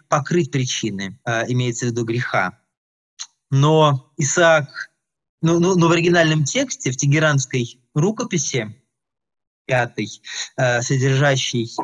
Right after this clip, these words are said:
полный текст третьего тома, используется форма, э, «ныккос», э, которая можно перевести как «учесть», э, корень, э, «куф сад сад».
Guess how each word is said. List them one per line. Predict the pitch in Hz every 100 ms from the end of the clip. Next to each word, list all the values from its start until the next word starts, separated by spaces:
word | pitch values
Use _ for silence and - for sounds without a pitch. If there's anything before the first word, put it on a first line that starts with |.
| - _ _ _ _
полный | 143 131 127
текст | - 120 -
третьего | 135 127 123 117 123
тома, | 175 233 196 104 - _ _ _ _ _ _ - -
используется | 127 - 170 185 160 151 143
форма, | 135 165 156 147 139 - - -
э, | 127 127 -
«ныккос», | 156 196 - - - - - _
э, | 127 120 120
которая | 139 131 170 185 180 160 151 143 - _ _ _
можно | 143 139 139 151 151 135
перевести | 139 139 135 -
как | 151 147 143 _ _ _ _
«учесть», | 170 131 - 170 131 110 - - - - - - -
э, | 131 120 127 -
корень, | 165 170 151 139 139
э, | 131 120 120 - _
«куф | 175 151 - _ _
сад | - - 139 131 131
сад». | - 143 104